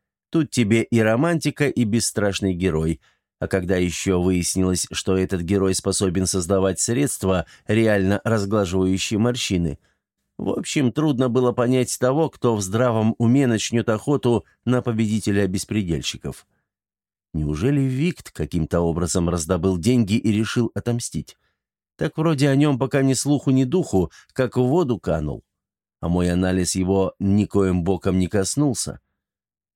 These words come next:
Пожарные, между тем, разбили окно и затушили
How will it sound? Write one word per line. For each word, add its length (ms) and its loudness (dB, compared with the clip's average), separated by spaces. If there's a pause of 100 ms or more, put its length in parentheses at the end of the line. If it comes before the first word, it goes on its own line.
(160)
Пожарные, 640 2
между 340 2
тем, 240 0
разбили 400 0
окно 320 2
и 80 2
затушили 600 0